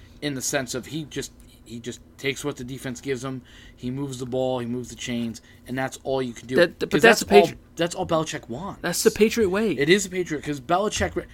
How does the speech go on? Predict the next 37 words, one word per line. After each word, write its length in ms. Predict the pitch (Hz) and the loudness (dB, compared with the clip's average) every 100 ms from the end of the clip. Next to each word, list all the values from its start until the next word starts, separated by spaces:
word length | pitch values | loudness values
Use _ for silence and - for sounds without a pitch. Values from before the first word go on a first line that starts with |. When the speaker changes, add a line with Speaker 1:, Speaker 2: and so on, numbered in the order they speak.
| - - | -14 -2
Speaker 1:
Belichick 220 | 226 226 | 0 4
Speaker 2:
Yep. 140 | 175 220 | 4 4
Speaker 1:
don't 160 | 196 | 2
mind 320 | 175 196 214 | 2 2 2
if 100 | 175 | 0
he's 140 | 165 143 | -2 -2
winning 220 | 151 143 | -4 -4
games 420 | 131 135 120 - - | -6 -6 -6 -8 -12
seventeen 760 | - 160 139 139 - 143 139 123 | -4 -2 -2 -6 -8 -8 -8 -8
to 120 | 120 | -6
sixteen. 640 | - 127 - - 107 87 | -4 -4 -8 -10 -12 -12
Speaker 2:
Yeah. 280 | - 160 226 | -2 0 0
Speaker 1:
Doesn't 320 | 208 208 175 120 | 0 -2 -4 -8
care. 540 | - 214 160 98 95 - - - | -6 -2 -2 -4 -14 -20 -18 -2
Just 220 | 208 - - - - | -2 -2 -10 -10 0
win 380 | 160 170 185 - - | 2 2 -2 -12 -16
after 180 | 127 165 | -6 -4
win 300 | 143 135 127 - 135 | -4 -6 -12 -14 -12
after 180 | - | -4
win. 140 | 151 143 - - | -4 -4 -10 -10
Just, 220 | - 214 - - | 0 0 0 -2
I'm 180 | 160 165 | -2 0
trying 200 | 180 165 | 0 0
to 60 | |
put 180 | - 165 | -2 -8
the 80 | 113 | -4
best 320 | 147 160 - - | 2 2 0 -12
team 260 | - 175 170 - | -6 -4 -4 -2
I 180 | 135 160 | 0 0
can 400 | - 156 151 127 | -2 -6 -4 -6
that 240 | 113 117 - | -6 -6 -6
week. 320 | - - - - | -8 -8 -14 -2
Speaker 2:
Yeah. 260 | 156 143 - - - - | 2 2 -2 -20 -20 -2
Speaker 1:
And 240 | 165 175 175 - - | 2 2 0 -12 -6
I'll 140 | - 170 | 2 2
be 140 | 202 | 6
honest, 400 | 185 170 139 - | 8 8 6 -4